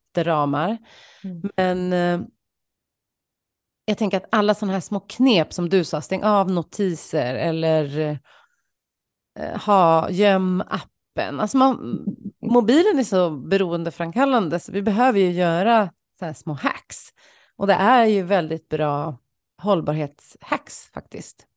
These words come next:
Speaker 2: Ja, verkligen. Ehm, och på tal om appar och, eh, telefoner, som sagt, vi har ju med oss dem oftast hela tiden,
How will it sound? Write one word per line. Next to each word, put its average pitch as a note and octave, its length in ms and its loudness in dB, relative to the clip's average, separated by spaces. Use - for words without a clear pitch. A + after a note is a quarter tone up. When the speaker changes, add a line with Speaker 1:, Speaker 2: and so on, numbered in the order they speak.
Speaker 2:
Ja, F#3+ 220 -2
verkligen. E3+ 560 -8
Ehm, G3 460 -2
och A3 300 -4
på C4 60 -2
tal B3 360 -2
om B3 100 0
appar - 800 -4
och, A3 300 -4
eh, G3 240 0
telefoner, F#3+ 880 -4
som G#3+ 240 -6
sagt, G#3 220 -8
vi A3 120 -6
har A3+ 160 -2
ju C4 140 2
med G3+ 300 0
oss - 320 -12
dem E3+ 280 -4
oftast - 500 -12
hela F3 280 -6
tiden, G#3 560 -4